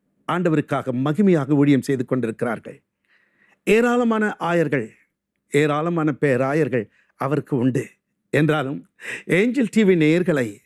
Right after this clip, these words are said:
அவர்கள் மிக அதிகமாக நேசிக்கிறவர்கள். எத்தனை பேராயர்கள் இருப்பினும், எத்தனை ஆய பெருமக்கள் இருப்பினும், ஏஞ்சல் டி வி நேயர்களுக்கென்று ஒரு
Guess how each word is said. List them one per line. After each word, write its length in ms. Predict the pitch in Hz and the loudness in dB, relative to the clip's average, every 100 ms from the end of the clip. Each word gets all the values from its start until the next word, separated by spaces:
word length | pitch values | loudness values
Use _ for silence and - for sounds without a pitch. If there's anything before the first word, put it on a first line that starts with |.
| _ _ _ | _ _ _
அவர்கள் 380 | - - 208 180 | -8 -2 0 2
மிக 280 | 165 180 226 | 2 2 0
அதிகமாக 640 | 165 170 180 175 147 135 - _ _ - | 2 2 2 0 0 -2 -6 _ _ 0
நேசிக்கிறவர்கள். 840 | 151 170 190 185 156 120 107 104 - _ _ _ _ _ | 2 2 0 -2 -2 -2 -4 -8 -10 _ _ _ _ _
எத்தனை 440 | - 160 - 170 156 | -2 -2 0 -2 0
பேராயர்கள் 600 | 160 160 160 156 147 143 | 0 0 0 -2 0 0
இருப்பினும், 520 | 143 143 160 151 - _ _ _ - | 0 0 0 0 -2 _ _ _ -4
எத்தனை 560 | - 165 - 196 185 185 | 2 2 0 -2 0 -2
ஆய 340 | 143 165 185 | -2 -2 -2
பெருமக்கள் 520 | 170 175 180 175 - | 0 0 0 -2 0
இருப்பினும், 500 | 175 160 - 165 151 - _ - - | 2 0 0 -2 -2 -8 _ -20 -4
ஏஞ்சல் 420 | 175 233 254 233 | 0 0 0 0
டி 120 | 208 | 2
வி 140 | 202 190 | 4 6
நேயர்களுக்கென்று 1120 | 147 143 208 233 240 233 - 190 180 170 - _ _ | 6 6 4 4 2 0 0 0 2 0 -2 _ _
ஒரு 460 | - 151 147 120 - | 0 4 4 4 0